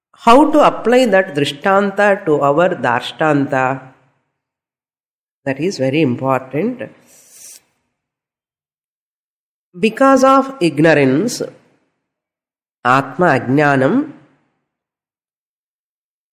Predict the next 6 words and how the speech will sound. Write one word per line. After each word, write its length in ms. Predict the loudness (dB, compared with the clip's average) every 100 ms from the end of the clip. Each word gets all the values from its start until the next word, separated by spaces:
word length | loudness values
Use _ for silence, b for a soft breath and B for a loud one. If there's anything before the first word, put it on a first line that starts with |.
| _ _ _ _ _ _ _ _ _ _ _ _ -2
person 640 | 0 0 0 2 2 4
mistakes 840 | 4 2 0 -2 0 0 -2 -10 -10
himself 800 | -6 -2 -2 -2 0 2 2 2
or 160 | -2 -2
herself 680 | -2 -4 -2 0 2 2 -4 -4
as 440 | 0 0 -2 -6